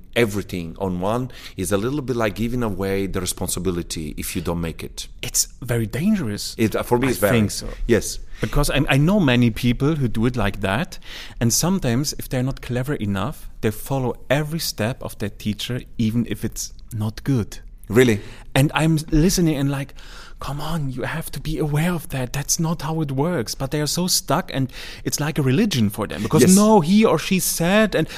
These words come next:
Speaker 2: I trust her or him. I'm like, "Jesus Christ,
Speaker 1: And you know,
Speaker 2: listen
Speaker 1: it,
Speaker 2: to
Speaker 1: it, it was
Speaker 2: yourself."
Speaker 1: ve-, it was very interesting for me because, um, I realized very early.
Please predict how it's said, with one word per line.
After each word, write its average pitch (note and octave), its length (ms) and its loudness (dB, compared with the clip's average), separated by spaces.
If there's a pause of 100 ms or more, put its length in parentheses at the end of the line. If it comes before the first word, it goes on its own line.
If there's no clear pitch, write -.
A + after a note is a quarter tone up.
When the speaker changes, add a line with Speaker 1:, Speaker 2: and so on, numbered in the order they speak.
Speaker 2:
I D#3+ 160 2
trust F3 480 0
her F3 200 2
or D3 140 2
him. F3 220 2
I'm C3+ 160 0
like, C#3 140 -2 (440)
"Jesus B2 320 -6
Christ, C#3 220 0
Speaker 1:
And A#2+ 140 8
you - 80 8
know, C#3 80 8
Speaker 2:
listen D3 160 6
Speaker 1:
it, - 60 2
Speaker 2:
to B2 60 6
Speaker 1:
it, A2 40 6
it - 80 4
was C#3+ 120 6 (240)
Speaker 2:
yourself." A#2+ 300 6
Speaker 1:
ve-, B2 60 2
it G#2 100 2
was G2+ 140 0
very C3 220 4
interesting - 340 2
for F#2+ 140 -2
me G2+ 180 0
because, F2+ 680 -2 (140)
um, E2+ 380 -4 (280)
I F2+ 100 4
realized G2+ 460 2
very A2 320 0
early. F#2 400 -2